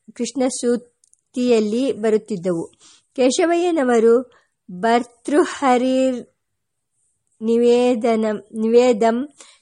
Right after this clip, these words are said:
ಎಂಬ ಸಂಸ್ಕೃತ ನಾಟಕವನ್ನು ಕನ್ನಡಕ್ಕೆ ಭಾಷಾಂತರಿಸಿದ್ದರು.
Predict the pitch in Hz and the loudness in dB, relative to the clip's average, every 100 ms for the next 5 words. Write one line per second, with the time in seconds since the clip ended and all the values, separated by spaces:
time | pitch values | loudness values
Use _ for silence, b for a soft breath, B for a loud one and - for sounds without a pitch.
0 | - 240 240 220 214 233 226 226 - 254 | -6 -2 0 0 0 0 -2 -4 -4 -4
1 | 277 269 240 233 240 233 233 226 240 247 | -2 0 -2 -2 -4 -2 -2 0 -2 -2
2 | 226 214 214 220 233 233 208 202 - 220 | -4 -2 -4 -2 -2 -2 -2 -4 -4 -6
3 | 233 220 208 214 180 165 165 156 | -4 -4 -4 -4 -8 -8 -8 -8